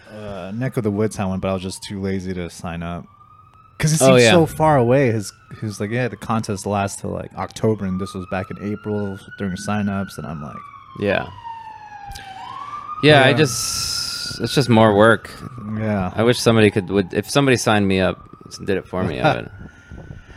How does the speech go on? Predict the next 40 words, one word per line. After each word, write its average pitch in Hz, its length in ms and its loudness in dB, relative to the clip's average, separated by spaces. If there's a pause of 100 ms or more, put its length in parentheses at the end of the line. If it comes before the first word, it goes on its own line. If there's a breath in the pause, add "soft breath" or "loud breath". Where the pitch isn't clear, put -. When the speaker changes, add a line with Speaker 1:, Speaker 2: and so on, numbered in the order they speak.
(140 loud breath)
Speaker 1:
I 160 80 6
did. 220 280 6
Speaker 2:
I 190 120 8
Speaker 1:
I, 170 140 6
I 185 40 10
Speaker 2:
did. 196 80 10
Speaker 1:
am 208 100 6
signed 190 400 4
up. 156 100 4
I, 131 300 4
uh, 110 120 2
applied 110 720 0 (1040 soft breath)
to 120 120 -4
Mutiny 135 520 4
<laughs> 123 40 2
Radio's, 117 580 2
uh, 95 280 -2 (760 loud breath)
Speaker 2:
Oh, 123 200 8
the, 107 480 8
the 95 100 -4
festival. 98 460 -2
Speaker 1:
Yeah, 131 380 6
but 104 160 -2
I 110 140 -2
don't 131 120 -2
know. 113 280 -2
I 98 100 -6
don't 123 120 -2
know 139 180 0
how 131 160 0
many, 123 340 0
uh, 95 340 -4 (760 loud breath)
if 107 100 -10
I'll 117 120 0
get 117 180 0
in 117 140 4
or 101 60 2
not, 90 240 -2
you 95 80 -4
know? 110 220 -6